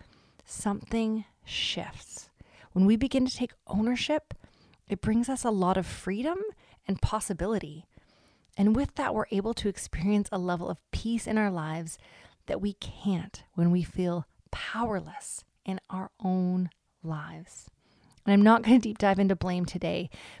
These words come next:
but if you want more, uh, you can check out episode twenty-two. Okay, number three,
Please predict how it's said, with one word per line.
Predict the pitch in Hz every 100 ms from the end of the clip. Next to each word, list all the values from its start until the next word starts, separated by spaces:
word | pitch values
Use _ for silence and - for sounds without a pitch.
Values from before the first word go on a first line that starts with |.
| -
but | 185
if | -
you | 190
want | 180 190 196 -
more, | 185 165 170 170 - - - _
uh, | 165
you | 160
can | -
check | - 160 -
out | - -
episode | 165 165 - 160 -
twenty-two. | - 175 175 - 165 156 - _ _ _ _ _ _ - _
Okay, | - 185
number | 185 190 202
three, | - - -